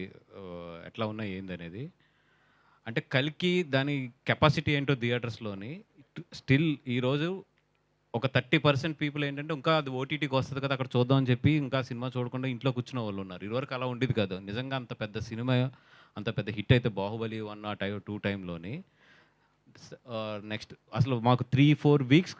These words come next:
థియేటర్గా ఫుల్ అయిపోయిన రోజులు ఉన్నాయి. ఆ, మగధీరాకు కానీ, బాహుబలి వన్కి కానీ, టూకి కానీ. ఇప్పుడు మరి కల్కి అంత పెద్ద హిట్, అంత బాగుంది, కానీ స్టిల్ దానికి రావాల్సిన, ఆ, ఇన్కమ్ అయితే రాలేదనేది నా ఒపీనియన్.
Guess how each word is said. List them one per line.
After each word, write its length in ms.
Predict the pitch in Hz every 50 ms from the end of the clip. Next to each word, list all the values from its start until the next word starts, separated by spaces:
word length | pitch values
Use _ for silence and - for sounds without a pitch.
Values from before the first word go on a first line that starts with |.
| 147 156 143
థియేటర్గా 1040 | 120 123 127 151 160 156 151 139 143 135 131 120 117 113 110 107 104 95 92 92 - - - _ -
ఫుల్ 140 | 135 135
అయిపోయిన 300 | 147 151 139 - 151 143
రోజులు 260 | 139 135 135 120 117 113
ఉన్నాయి. 280 | 104 98 87 78 - _ _ _ _ _ 110
ఆ, 300 | 110 101 101 98 95 95 95
మగధీరాకు 480 | 98 107 113 113 117 117 117 113 107
కానీ, 240 | 104 110 107 104 110
బాహుబలి 440 | 101 104 104 104 110 107 107 107 107
వన్కి 260 | 101 101 101 104 95
కానీ, 180 | 104 101 104 101
టూకి 360 | - 104 101 101 95 87 92
కానీ. 200 | 85 78 80 - _ _ _ _ _ _ _ - _ _ _ _ _ -
ఇప్పుడు 180 | 185 - 117 120
మరి 120 | 123 120
కల్కి 340 | - - 120 127 131 - 175
అంత 220 | 156 151 139 135
పెద్ద 160 | 135 127 120 127
హిట్, 280 | 117 120 117 - -
అంత 240 | 151 143 135 127 127
బాగుంది, 500 | 113 110 110 120 127 135 131 120 131 139
కానీ 340 | 135 - 131 131 139 165 160
స్టిల్ 400 | - - - 143 151 175 190 196 214 _ _ _ _ _ _ _ _ _ _ _ _ _ _ _ _ _ _ _
దానికి 260 | - 127 127 131 117
రావాల్సిన, 800 | 120 120 131 151 160 165 131 151 156 160 156 151 147 147 147 151 - _ _ 131
ఆ, 60 | 131
ఇన్కమ్ 380 | 127 127 127 131 156 151 147
అయితే 160 | 147 143 147 151
రాలేదనేది 600 | 131 123 123 135 139 127 131 131 127 127 147 156
నా 120 | 139 123
ఒపీనియన్. 440 | 113 107 - - 104 101 90 82